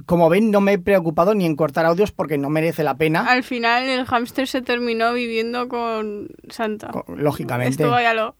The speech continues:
Speaker 1: Alguien
Speaker 2: Le, le pusieron ruedecita y todo, le hicieron, le cogieron la casita.
Speaker 1: Hombre, por favor, es que
Speaker 2: Pero no la casaza que tenía el hámster en el apartamento, ¿por qué no se la cogéis?
Speaker 1: Hombre,
Speaker 2: Ahí
Speaker 1: porque
Speaker 2: sí que estaba feliz.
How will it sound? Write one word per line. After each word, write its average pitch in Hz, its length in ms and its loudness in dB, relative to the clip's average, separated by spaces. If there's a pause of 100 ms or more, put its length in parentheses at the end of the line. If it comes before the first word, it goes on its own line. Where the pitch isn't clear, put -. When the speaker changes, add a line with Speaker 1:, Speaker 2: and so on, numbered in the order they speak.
(440)
Speaker 1:
Alguien 302 460 4
Speaker 2:
Le, 311 140 0
le 294 180 0
pusieron 302 520 2
ruedecita 294 540 4
y 277 80 2
todo, 262 240 2
le 247 100 2
hicieron, 254 340 -2
le 254 200 -6
cogieron 247 500 -2
la 254 100 0
casita. 226 500 -2 (500)
Speaker 1:
Hombre, 127 380 -4 (320)
por 135 140 -2
favor, 131 400 0
es 135 180 -6
que 135 160 -2
Speaker 2:
Pero 269 180 2
no 277 120 0
la 302 120 4
casaza 320 480 4
que 320 140 2
tenía 285 420 0
el 277 80 -4
hámster 302 480 0
en 302 140 0
el 294 100 0
apartamento, 277 800 0
¿por 320 180 2
qué 302 100 0
no 302 140 6
se 294 100 -6
la 269 140 0
cogéis? 294 640 -2 (240)
Speaker 1:
Hombre, - 320 -12
Speaker 2:
Ahí 247 140 4
Speaker 1:
porque 302 60 4 (100)
Speaker 2:
sí 294 40 -2
que 330 100 4
estaba 311 360 6
feliz. 269 460 -2